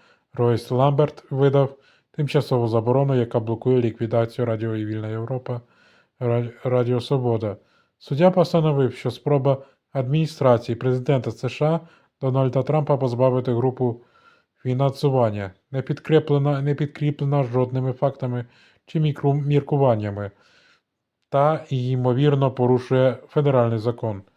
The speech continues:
Двадцять шостого березня U S A G M відкликало своє рішення про скасування гранту для Радіо Вільна Європа, Радіо Свобода.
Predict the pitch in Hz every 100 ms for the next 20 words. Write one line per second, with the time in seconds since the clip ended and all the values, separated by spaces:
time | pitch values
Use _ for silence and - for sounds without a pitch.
0 | _ _ _ _ _ - 139 160 - 139
1 | 135 120 139 135 139 139 135 139 - 123
2 | 117 139 151 147 _ _ _ _ _ _
3 | _ - 117 117 143 - 147 131 131 127
4 | 127 127 123 120 120 117 123 - 131 135
5 | 135 127 120 123 - 117 113 113 117 143
6 | 139 120 110 110 110 113 107 110 113 113
7 | 113 113 117 135 139 147 139 _ _ _
8 | - 120 123 131 - 143 123 117